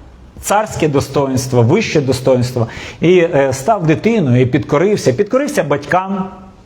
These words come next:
коли був маленьким, а потім підкорився, е, от всьому в суспільстві, він ніяк зразу не виділявся, поки не почав, е, служити. Отже, коли він прийшов на землю, мавши найвищу позицію,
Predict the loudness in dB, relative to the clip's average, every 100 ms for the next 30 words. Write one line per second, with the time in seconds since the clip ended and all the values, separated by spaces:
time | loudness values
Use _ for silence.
0 | -20 -6 2 4 4 2 0 0 -2 -2
1 | -2 -4 -12 -20 -20 -20 -20 -4 -2 0
2 | 0 0 -2 -4 0 0 0 0 -2 -2
3 | -4 -8 -10 -2 0 0 -2 0 -2 -2
4 | -4 0 2 2 0 -2 -2 0 0 2
5 | 2 4 2 2 0 2 2 2 2 2
6 | 2 0 -2 0 -2 -2 -6 -18 -18 -4
7 | -4 -2 -2 -2 -2 -2 -4 -8 -10 -12
8 | -4 2 2 2 2 2 2 0 -2 -8
9 | -12 -20 -20 -20 -20 -20 -18 -8 0 2
10 | 2 -2 -2 -14 -18 -4 2 2 2 -2
11 | -2 -2 -2 2 2 0 0 -2 -4 -10
12 | -20 -20 -20 -20 -20 -20 -20 -4 0 2
13 | 2 0 0 0 -6 0 0 0 -2 -2
14 | -2 0 0 0 -2 0 0 0